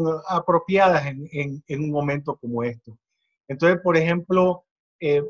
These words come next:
poder decirle a una persona, "Me gustaría estar con vos en este momento", pero no se puede,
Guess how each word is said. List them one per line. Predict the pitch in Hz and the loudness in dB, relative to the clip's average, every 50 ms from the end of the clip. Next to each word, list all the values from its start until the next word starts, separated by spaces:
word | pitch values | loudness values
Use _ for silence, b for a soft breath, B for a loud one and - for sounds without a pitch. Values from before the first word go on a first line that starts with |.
| - - 202 - | -8 -14 -10 -4
poder | - 170 180 196 220 | 0 2 2 2 2
decirle | 226 208 - 208 202 202 214 | -2 -4 -4 -4 -4 -2 -2
a | 202 | 0
una | 202 196 | 0 -2
persona, | 196 - 139 135 - 170 175 180 180 170 | -2 -4 -8 -4 -2 0 2 2 2 0
"Me | 165 156 143 | -2 -4 -6
gustaría | 139 139 120 _ - 139 131 170 208 220 196 | -8 -10 -10 _ -6 -4 -2 -2 0 0 -2
estar | 170 - - 156 156 156 | -2 -2 -2 -4 -4 -4
con | - 147 131 | -6 -10 -8
vos | 135 147 156 | -6 -6 -6
en | 147 151 | -6 -6
este | 147 - - 165 | -8 -4 -2 -2
momento", | 156 147 143 151 156 160 165 | -2 -2 -2 -6 -6 -6 -6
pero | - 139 123 | -6 -8 -8
no | 123 135 | -10 -10
se | 143 - 160 | -10 -10 -8
puede, | - - 170 180 180 147 113 | -4 0 2 4 4 2 0